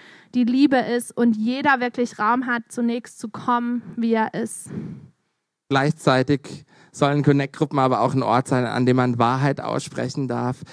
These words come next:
Speaker 2: an dem man vielleicht auch mal klare Worte findet, wenn's notwendig ist und ins Leben voneinander hineinspricht. Wir wollen uns auch gegenseitig an die Wahrheiten erinnern, an Gottes Liebe und seine Gnade. Und ich glaub, grad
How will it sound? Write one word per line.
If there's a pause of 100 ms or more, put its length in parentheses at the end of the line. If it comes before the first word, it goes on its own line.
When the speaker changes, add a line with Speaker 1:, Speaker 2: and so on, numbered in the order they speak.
(200)
Speaker 2:
an
dem
man
vielleicht
auch
mal (160)
klare
Worte
findet,
wenn's
notwendig
ist (320)
und
ins
Leben
voneinander
hineinspricht. (1040)
Wir
wollen
uns
auch
gegenseitig
an
die
Wahrheiten
erinnern, (280)
an
Gottes
Liebe
und
seine
Gnade.
Und
ich
glaub,
grad